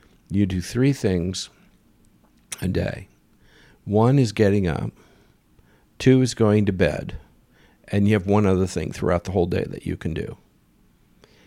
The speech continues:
And it's kind of a joke, but the longer you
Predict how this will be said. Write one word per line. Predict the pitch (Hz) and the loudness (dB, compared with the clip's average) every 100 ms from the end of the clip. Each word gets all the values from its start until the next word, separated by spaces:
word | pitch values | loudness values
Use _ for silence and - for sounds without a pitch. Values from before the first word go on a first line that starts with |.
| _ - | _ -8
And | 98 104 | -4 -4
it's | - | 0
kind | 151 170 | 4 4
of | 151 | 4
a | |
joke, | 117 107 95 - - | 4 6 6 2 -8
but | - 92 98 - | -4 -2 -2 -8
the | 95 95 | -4 -2
longer | 98 107 123 127 | 2 2 0 -2
you | 117 107 104 101 | -2 2 2 2